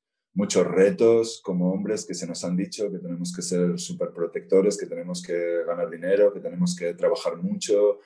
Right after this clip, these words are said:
que tenemos que ser sexualmente también súper, eh, activos y durar muchísimo, y que todo eso también,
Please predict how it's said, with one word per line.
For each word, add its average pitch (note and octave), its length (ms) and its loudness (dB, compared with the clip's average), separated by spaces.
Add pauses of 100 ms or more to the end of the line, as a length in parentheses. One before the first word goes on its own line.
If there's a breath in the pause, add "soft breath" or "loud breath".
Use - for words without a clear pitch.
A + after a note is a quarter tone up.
(180 soft breath)
que F2+ 100 -6
tenemos F2 300 2
que F2 100 0
ser E2+ 200 0
sexualmente F2 760 2
también F2 360 2
súper, E2+ 760 4 (440 soft breath)
eh, E2 640 0 (100)
activos A2 800 2
y F2+ 200 -2
durar F2+ 340 2
muchísimo, A#3 1000 -2 (460 loud breath)
y F2 120 -16
que F2+ 120 -6
todo F2 320 0
eso G#2+ 680 0 (460)
también, G#2+ 720 0